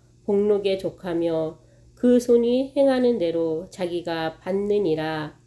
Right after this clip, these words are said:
미련한 자는 자기 행위를 바른 줄로 여기나 지혜로운 자는 권고를 듣느니라. 미련한 자는 당장 분노를 나타내거니와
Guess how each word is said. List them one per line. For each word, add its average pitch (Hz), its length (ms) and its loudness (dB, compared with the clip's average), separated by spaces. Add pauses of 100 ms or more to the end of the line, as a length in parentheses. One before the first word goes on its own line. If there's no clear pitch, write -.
(420)
미련한 220 560 2
자는 170 600 -2
자기 214 400 0
행위를 175 640 2
바른 208 340 0
줄로 202 300 -2
여기나 165 640 -2 (400)
지혜로운 214 540 4
자는 165 720 0
권고를 180 760 0
듣느니라. 160 960 -2 (640)
미련한 226 500 4
자는 170 460 -2
당장 170 640 -4
분노를 214 600 2
나타내거니와 160 1200 -4